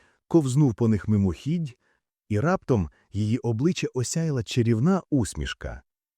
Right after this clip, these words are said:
Щоки злегка порожевіли, вона простягнула вперед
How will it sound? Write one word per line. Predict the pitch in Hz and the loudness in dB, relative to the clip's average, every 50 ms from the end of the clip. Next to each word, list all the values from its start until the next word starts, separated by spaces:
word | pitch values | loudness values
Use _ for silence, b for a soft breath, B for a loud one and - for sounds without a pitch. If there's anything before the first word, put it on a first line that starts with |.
| _ _ _ | _ _ _
Щоки | - - - 107 95 - - | -20 -8 -4 -4 -2 -2 -2
злегка | 85 80 82 78 - - 90 | -2 -2 -4 -4 -6 -6 -6
порожевіли, | - 92 87 92 87 76 82 80 76 104 135 160 170 160 131 b b b b b b b b | -4 -2 -2 -2 -2 -2 -4 -2 2 4 4 4 4 2 -2 b b b b b b b b
вона | 92 107 107 104 | 0 2 2 2
простягнула | - - 87 - - 98 82 87 113 110 101 | 2 0 -4 -4 -4 -2 0 0 2 2 2
вперед | 90 78 - - 104 98 95 95 90 - | 0 -2 -2 0 0 2 2 2 0 -2